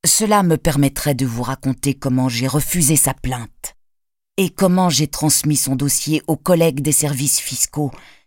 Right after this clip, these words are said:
qui ne tarderont pas à le faire suivre à la justice, laquelle, logiquement, me le renverra pour arrestation.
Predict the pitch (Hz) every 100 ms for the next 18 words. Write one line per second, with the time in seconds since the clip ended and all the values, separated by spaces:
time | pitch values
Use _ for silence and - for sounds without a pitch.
0 | - 175 156 147 160 143 143 143 139 160
1 | 139 110 131 120 135 - - 151 135 -
2 | 127 127 127 151 - 196 175 - - -
3 | - 160 - 131 120 - 113 110 - 156
4 | 175 170 - - - 180 165 160 147 160
5 | 160 135 135 131 131 131 135 - 117 -
6 | -